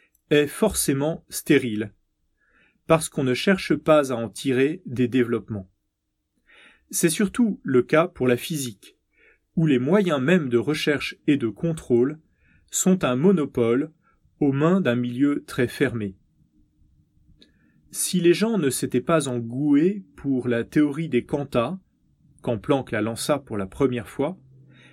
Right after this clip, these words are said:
et cela, quoiqu'elle fût absurde, ou peut-être parce qu'elle l'était, car on était fatigué de la raison, on n'aurait jamais su qu'elle était féconde.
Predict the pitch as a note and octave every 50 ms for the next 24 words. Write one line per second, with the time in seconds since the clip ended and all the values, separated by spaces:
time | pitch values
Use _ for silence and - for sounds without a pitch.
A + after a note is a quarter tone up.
0 | _ _ _ _ - C3+ - - - C#3+ C3 C3+ B2 - - _ _ _ _ _
1 | _ _ _ _ - - G3 F3 D#3+ - A#2 G#2 - - - C3+ - - B2 B2
2 | - - - - F#3 G#3+ G3 C3+ G2+ G2 - - _ _ _ _ _ _ _ _
3 | - - _ _ _ - D#3 - - C3+ - - C3+ A#2+ A2 - - - - -
4 | - - D#3 - - - - - - - C3 A2+ G#2 G2+ G2+ A2 - - - F3
5 | G3 - _ _ _ _ _ _ _ _ _ _ _ - A#2 A#2 A2+ A2 G#2+ G2+
6 | - A#2 G#2 - - - E3 D3 - - D3 C3 A#2+ B2 A2 G2+ G2 G2+ F#2+ F#2+
7 | F2+ F2 F2+ A2 A2+ G2+ G2+ B2 C#3 F3 F#3+ - _ _ _ _ _ _ _ _
8 | _ _ _ _ _ _ _ _ _ _ _ _ _ _ _ _ _ _ _ -
9 | D#3 E3 F3+ F#3+ F#3+ G3 G3+ F#3 C#3 B2 D3 D3 D3+ D#3 F3 D#3+ D#3+ - - -
10 | - G#3+ A3 A3+ A#3+ _ _ _ _ _ _ _ - C#3+ C3 C3 B2 B2+ - C3
11 | B2 - - C3+ A#2+ - - B2 A2 G#2 G2 G2 F#2+ F2+